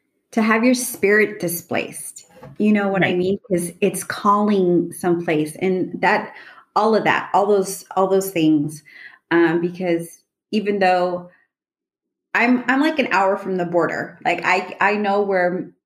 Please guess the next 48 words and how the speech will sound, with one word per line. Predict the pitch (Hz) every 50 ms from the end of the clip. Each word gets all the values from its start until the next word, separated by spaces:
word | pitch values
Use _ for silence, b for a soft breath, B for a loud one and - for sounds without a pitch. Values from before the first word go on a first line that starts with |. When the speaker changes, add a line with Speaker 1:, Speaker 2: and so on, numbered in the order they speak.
| _
Speaker 1:
Mexico | - 185 185 180 - - - 160 160 156
is, | 151 151
like, | 156 151 147 -
Tijuana, | 156 151 151 - 185 180 185 180 170 175 170
like, | 170 160 156 151 156 - - -
I | 160 170 170 175
know | 180 190 185 185
where | 190 190 190
that | 185 170 170 170
is. | 190 185 180 180 - -
But | - 180 156 143 147 b b b b b _ _ _ _
for | - 196
me, | 220 233 233
it's | 220 226 214
like, | 190 175 175
you're | 190 196
not | 208 202 196 - - - - _ _ -
Mexican | 208 202 208 202 - - 208 214 202
enough | 190 185 180 180 185 180
for | - 170
the | 170
Ameri-, | 170 190 196 196 190 170 - - _ _ _ _ _
the | - 170 185 185
Mexicans, | 202 196 196 - - 170 - 165 160 165
but | - 160 - -
then | 170 170
you're | 170 170 170
not | 170 156 156
American | 151 165 165 151 147 151 143 147
enough | 147 156 151 160 165 -
for | 147 147
the | 147 -
Americans. | - 131 82 - - - - - - - - - _ _
So | - - 190 190
where | 180 180 175
does | 175 151
Speaker 2:
Right. | 147 135
Speaker 1:
that | 156 - -
leave | 190 220 233 226 233
you? | 311 - - - - _ B B B B B B _
Right? | 170 170 170 180 170 -
You're | 196 190
kind | - - - 180 185 190 202
of | 202 196 - -
in | 202 190 185
this | 175 175 175 - - _ -
in-between | 208 202 196 170 - 151 - - - 180 180 175 165 170 165 165 165 165 165 165 _ _ _ _ _ _
space, | - - - - - 214 214 214 202 185 190 - - - -